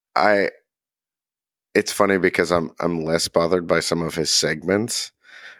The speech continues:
um, than his performances in the ring. And, and I've talked about this before, enough of that. But with this match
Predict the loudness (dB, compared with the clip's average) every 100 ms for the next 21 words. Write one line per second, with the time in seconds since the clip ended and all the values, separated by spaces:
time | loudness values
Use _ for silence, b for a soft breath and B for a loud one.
0 | _ 2 2 2 -2 -8 -8 0 0 0
1 | -2 -2 -2 0 0 2 -2 -2 -2 -2
2 | -4 -4 -4 -6 -4 -2 -2 -2 -4 -2
3 | -4 -2 -4 -4 -8 -8 -8 -10 -10 -8
4 | -6 -6 -6 -4 -4 0 2 2 2 2
5 | 2 2 0 0 -4